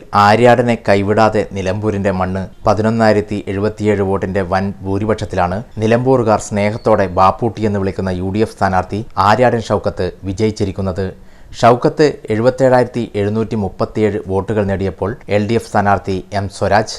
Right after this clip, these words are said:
അറുപത്താറായിരത്തി അറുന്നൂറ്റി അറുപത് വോട്ടുകളും സ്വതന്ത്ര സ്ഥാനാർത്ഥി പി വി അൻവർ പത്തൊമ്പതിനായിരത്തി എഴുന്നൂറ്റി അറുപത് വോട്ടുകളും ബി ജെ പി സ്ഥാനാർത്ഥി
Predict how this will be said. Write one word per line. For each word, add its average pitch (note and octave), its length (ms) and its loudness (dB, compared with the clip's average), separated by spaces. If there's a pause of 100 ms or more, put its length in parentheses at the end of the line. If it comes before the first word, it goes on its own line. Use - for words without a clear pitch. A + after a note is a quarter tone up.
(400)
അറുപത്താറായിരത്തി A2+ 760 4 (220)
അറുന്നൂറ്റി G#2+ 380 -2 (200)
അറുപത് G#2+ 320 2
വോട്ടുകളും F#2 400 -2 (180)
സ്വതന്ത്ര B2 380 0
സ്ഥാനാർത്ഥി G#2+ 500 0
പി G2+ 160 -2
വി G2 160 -4
അൻവർ F#2 240 0 (240)
പത്തൊമ്പതിനായിരത്തി A#2 800 2 (160)
എഴുന്നൂറ്റി G#2+ 360 -2 (180)
അറുപത് A2+ 340 2
വോട്ടുകളും F#2+ 360 0 (420)
ബി A#2 80 2 (100)
ജെ C3 140 6
പി A#2+ 120 -2
സ്ഥാനാർത്ഥി G#2 380 0